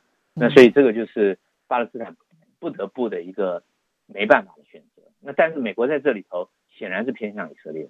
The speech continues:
Speaker 2: 这是毫无疑问。
Speaker 1: 嗯，我们最后谈一下这个，就是拉丁美洲的疫情啊。现在巴西要选举，还有尼加拉瓜要选举，可是这个选举就会，
Speaker 2: 哎，
Speaker 1: 嗯。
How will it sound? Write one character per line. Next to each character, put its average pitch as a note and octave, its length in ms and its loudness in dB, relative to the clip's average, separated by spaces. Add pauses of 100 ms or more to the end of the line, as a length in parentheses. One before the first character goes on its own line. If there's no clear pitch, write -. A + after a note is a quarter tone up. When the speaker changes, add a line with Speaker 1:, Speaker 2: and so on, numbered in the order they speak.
(120)
Speaker 2:
这 B2+ 140 2
是 G2 140 -6
毫 E2+ 140 0
无 E2+ 120 -6
疑 E2 140 -12
问。 E2+ 180 -8 (280)
Speaker 1:
嗯， B2+ 280 -10 (380)
我 F#3+ 80 0
们 A3 80 0
最 D4+ 120 0
后 C4 140 0
谈 D#3+ 240 -4
一 - 20 -2
下 D#3 240 -2
这 C#3+ 260 -2
个， A#2+ 340 -2 (200)
就 F#3 140 0
是 D#3+ 480 -4
拉 F3+ 160 -2
丁 F#3 140 -4
美 G#2+ 160 -4
洲 C#3+ 200 -4
的 C#3 200 -4
疫 E3+ 160 -2
情 - 280 -10
啊。 F#2+ 160 -8 (460)
现 A3 260 -2
在 F#3+ 240 -2
巴 G#3 220 -4
西 G#3+ 140 -8
要 E3+ 100 -2
选 A#2+ 220 -8
举， A2+ 140 -14
还 C3 140 -8
有 C#3 40 -6
尼 C3+ 120 -6
加 C#3+ 140 -8
拉 D3 80 -6
瓜 C#3+ 160 -8
要 A#2+ 80 -8
选 - 220 -14
举， - 160 -18 (460)
可 F3+ 60 -6
是 A#3 200 -2
这 - 120 -6
个 C4+ 100 -2
选 E3+ 220 -4
举 B2+ 140 2
就 F3 100 0
会， F3 120 -2 (100)
Speaker 2:
哎， G2+ 180 0
Speaker 1:
嗯。 G2+ 400 -8